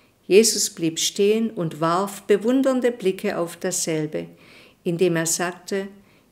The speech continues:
„Wie schöne Zähne hat doch das Tier.“ Jesus hat aus dem Scheußlichen das eine Schöne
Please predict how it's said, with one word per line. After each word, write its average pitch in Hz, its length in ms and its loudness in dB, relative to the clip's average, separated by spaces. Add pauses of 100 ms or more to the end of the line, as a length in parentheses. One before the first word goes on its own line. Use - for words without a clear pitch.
(180)
„Wie 262 240 2
schöne 240 540 2
Zähne 190 600 2
hat 175 340 -6
doch 180 220 -2
das - 360 -4
Tier.“ 156 420 -4 (880)
Jesus 202 540 0
hat 170 320 -6
aus 160 200 -2
dem 156 200 -6
Scheußlichen 190 880 0 (420)
das 170 320 -2
eine 202 380 2
Schöne 175 520 -2